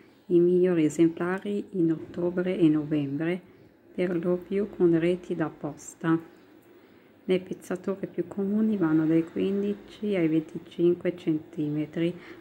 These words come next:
anche se si possono catturare salpe di mezzo metro. Della famiglia degli sparidi si ciba quasi esclusivamente di vegetali, anche se i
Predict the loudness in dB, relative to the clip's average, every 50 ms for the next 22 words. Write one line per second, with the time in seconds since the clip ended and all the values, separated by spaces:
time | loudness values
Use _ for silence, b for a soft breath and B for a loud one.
0 | B -4 -4 -4 -4 -4 -6 -4 -2 -4 -2 -2 -6 -4 -2 -4 -4 0 2 2
1 | 2 2 0 -8 -6 -2 -2 -2 0 2 0 0 0 0 -2 -2 -2 -2 -2 -2
2 | 2 4 4 6 6 4 2 2 2 2 2 2 0 -2 -6 -6 -8 -8 -8 -8
3 | -8 B B B B B B B B B B B -20 -8 -2 0 2 2 0 -2
4 | -8 -2 2 4 6 6 6 4 2 2 2 2 2 0 -2 -4 -16 -12 -8 -6
5 | -6 -4 -2 -4 -4 -4 -4 -6 -6 -8 -12 -12 -12 -12 -12 -6 -6 -6 -4 -4
6 | -6 -6 -4 -2 -2 -2 -4 -8 -12 -12 -10 -10 -10 -4 0 2 4 4 4 4
7 | 4 2 4 2 2 4 4 2 2 2 -2 -4 -2 -2 -4 -4 -2 -2 -2 -2
8 | 0 -2 -2 -2 -2 0 0 0 0 -2 -8 -8 -8 -6 -2 2 2 2